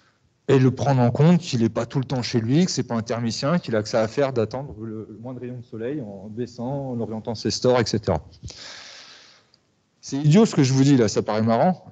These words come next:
mais je vous promets que sans se rendre compte, c'est une gestion de bureau d'études.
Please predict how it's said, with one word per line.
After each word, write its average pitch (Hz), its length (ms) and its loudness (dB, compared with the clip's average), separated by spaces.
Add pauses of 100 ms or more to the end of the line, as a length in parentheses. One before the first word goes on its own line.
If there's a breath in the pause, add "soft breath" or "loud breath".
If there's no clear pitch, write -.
(120)
mais 120 80 -2
je 113 100 -4
vous 123 100 -2
promets 143 380 2
que 123 300 0
sans 147 240 -2
se - 240 -4
rendre 123 240 2
compte, 170 280 0
c'est - 440 -2
une 139 100 0
gestion 131 340 0
de 139 60 4
bureau 123 220 4
d'études. 110 320 -2